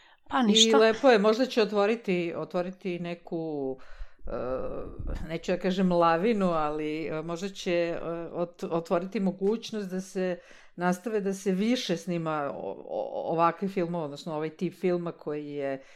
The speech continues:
Speaker 2: sveden, koji je i drama, ima komične elemente, ne dešava se ništa preterano, nema ubistava, nema pljački, nema nasilja, a, znači potpuno jedan, e,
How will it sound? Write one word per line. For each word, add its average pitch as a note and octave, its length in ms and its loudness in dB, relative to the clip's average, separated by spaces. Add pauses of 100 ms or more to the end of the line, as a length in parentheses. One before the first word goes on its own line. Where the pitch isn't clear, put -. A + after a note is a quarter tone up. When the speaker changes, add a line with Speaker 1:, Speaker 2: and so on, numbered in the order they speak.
(200)
Speaker 2:
sveden, F3+ 760 2
koji D#3 200 -4
je C#3+ 100 -2
i C3+ 60 -6
drama, F#3 680 -2
ima D3+ 240 -8
komične G3 580 -6
elemente, F#3 960 -2 (400)
ne E3 200 0
dešava F3 400 4
se F#3+ 220 -4
ništa F#3 460 2
preterano, F3 1200 2
nema E3+ 300 0
ubistava, E3+ 960 2
nema D3 720 -4 (300)
pljački, F#3 720 6
nema D3+ 340 -2
nasilja, F3+ 1000 2 (400)
a, D3 400 -2
znači D#3+ 400 -6
potpuno F3 480 2
jedan, E3+ 440 0
e, D#3+ 40 -6